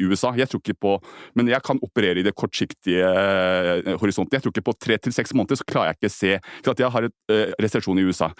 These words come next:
Jeg har et veddemål med Harald Magnus om at arbeidsledigheten ikke skal øke, er høyere enn fire komma en innen mai neste, eh, år.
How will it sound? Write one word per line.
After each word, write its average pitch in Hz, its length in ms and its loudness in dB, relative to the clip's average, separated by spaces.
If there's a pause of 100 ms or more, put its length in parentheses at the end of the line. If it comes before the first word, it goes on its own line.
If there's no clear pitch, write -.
(240)
Jeg 107 80 2
har 120 60 0
et 123 60 -4 (120)
veddemål 92 220 2
med 98 640 2
Harald 113 160 0
Magnus 123 420 0 (260)
om 131 60 2
at 127 160 2
arbeidsledigheten 104 800 0
ikke - 220 -4
skal 120 220 0
øke, 107 340 0
er 110 180 0 (300)
høyere 98 380 2
enn 101 100 -4
fire 87 160 0
komma 101 240 -2
en 98 240 0 (340)
innen 101 440 4
mai 92 240 2
neste, 90 580 -2 (300)
eh, 82 400 2 (100)
år. 90 240 0